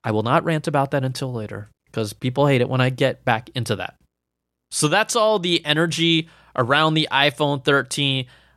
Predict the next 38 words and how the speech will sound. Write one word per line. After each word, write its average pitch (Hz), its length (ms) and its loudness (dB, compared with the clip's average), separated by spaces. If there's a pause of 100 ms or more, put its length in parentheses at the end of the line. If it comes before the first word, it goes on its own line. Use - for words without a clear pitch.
(120)
I, 143 140 2
I'm 175 140 0
just 196 140 -2
happy 165 380 2
we're 143 140 0
not 143 180 0
talking 143 160 0
about 139 100 -4
the 120 60 -6
same 131 320 -2
leaks 131 240 -2
and 120 80 -2
rumors, 127 320 -2
and 120 100 -2
at 110 100 -4
least 135 200 -4
it 143 60 -4
gave 123 260 0
us 120 160 -2 (280)
a 120 60 -2
little 127 240 4
something 123 440 0
else 110 260 2
to 135 100 -2
think 110 240 -4
about 151 380 4
in 143 100 -4
regards 151 320 2
to - 40 -6
the 175 60 2
iPhone 160 300 2
thirteen. 170 280 0
So 139 260 2 (400)
I 147 80 4
would 165 120 4
love 170 200 2
to 180 100 4
hear 156 540 2